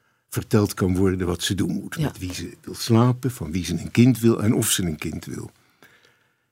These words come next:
Speaker 2: En hoe vrij ze dan uiteindelijk ook is.
Speaker 1: Precies.
Speaker 2: Niet alleen in
Speaker 1: Het
Speaker 2: haar
Speaker 1: is
Speaker 2: eigen
Speaker 1: een,
Speaker 2: lichaam,
Speaker 1: het is
Speaker 2: maar
Speaker 1: een
Speaker 2: daarbuiten
Speaker 1: vond,
Speaker 2: ook, want
Speaker 1: hè?
Speaker 2: het bepaalt heel
Speaker 1: Ja,
Speaker 2: veel.
Speaker 1: het is een vond.
Speaker 2: Ja.
Speaker 1: Eh, de hele ge-, dat hele denken op,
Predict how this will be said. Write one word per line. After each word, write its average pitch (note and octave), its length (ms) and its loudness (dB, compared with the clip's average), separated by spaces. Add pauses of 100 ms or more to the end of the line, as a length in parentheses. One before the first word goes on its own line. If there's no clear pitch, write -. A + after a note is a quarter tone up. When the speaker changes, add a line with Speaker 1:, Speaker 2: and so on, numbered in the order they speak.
(440)
Speaker 2:
En E3 120 4
hoe D3+ 140 4
vrij B2 320 0
ze E3 100 2
dan B2+ 140 0
uiteindelijk A#2 480 -2
ook A2+ 200 -6
is. G2+ 60 -6
Speaker 1:
Precies. A#2+ 180 -2
Speaker 2:
Niet D#3+ 180 4
alleen A#2+ 460 2
in - 80 -4
Speaker 1:
Het A#2+ 80 2
Speaker 2:
haar D3 100 4
Speaker 1:
is A#2+ 60 0
Speaker 2:
eigen C3+ 240 6
Speaker 1:
een, D3+ 40 6
Speaker 2:
lichaam, F3 340 4
Speaker 1:
het F#3+ 80 4
is F3+ 60 4
Speaker 2:
maar E3 140 6
Speaker 1:
een E3 60 -4
Speaker 2:
daarbuiten E3 480 4
Speaker 1:
vond, C#3+ 140 0
Speaker 2:
ook, C#3 120 -2
want C#3 160 -2
Speaker 1:
hè? - 60 -4
Speaker 2:
het G#3 100 -6
bepaalt A#2+ 440 -4
heel D3+ 120 2
Speaker 1:
Ja, C#3+ 120 4
Speaker 2:
veel. A2 360 -8
Speaker 1:
het - 160 -4
is A#2+ 100 -2
een A#2+ 120 2
vond. G2 480 -6 (120)
Speaker 2:
Ja. B2 140 -8 (840)
Speaker 1:
Eh, B2 240 2 (500)
de B2+ 220 0
hele B2+ 680 6
ge-, - 320 -10 (160)
dat G#2 160 -4
hele G2+ 280 0
denken C#3+ 420 2
op, - 320 -8